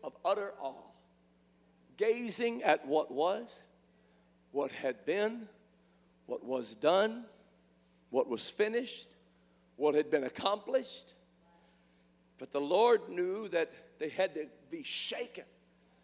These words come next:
out of that position of gazing. It's great to appreciate what has been done.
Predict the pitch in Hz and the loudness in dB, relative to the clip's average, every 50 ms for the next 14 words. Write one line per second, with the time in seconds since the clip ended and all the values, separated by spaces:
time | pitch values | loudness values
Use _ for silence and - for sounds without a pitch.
0 | _ _ _ - - - - 180 220 240 233 214 196 - 208 208 202 - - 180 | _ _ _ -20 -18 -10 -6 -2 0 0 0 0 0 -2 -2 -2 -2 -4 -8 -8
1 | 165 - 233 233 - - 226 214 185 175 156 151 208 220 226 190 151 - - - | -6 -4 -4 -4 -4 -2 -4 -4 -4 -4 -4 -2 -2 -2 -2 -4 -6 -14 -16 -18
2 | - - _ _ _ _ _ _ _ _ _ _ _ _ _ _ _ _ _ - | -20 -20 _ _ _ _ _ _ _ _ _ _ _ _ _ _ _ _ _ -14
3 | - 151 - - 202 233 208 170 240 - 202 196 170 - - 190 247 254 226 - | -12 -12 -6 2 4 4 4 4 2 0 2 2 2 2 -2 -2 -2 0 0 0
4 | - 214 226 180 175 - 185 208 160 156 170 143 - - 220 247 240 202 156 147 | 4 4 4 4 4 4 4 4 4 4 2 0 2 4 4 4 4 2 0 0
5 | 113 113 - | 0 0 -4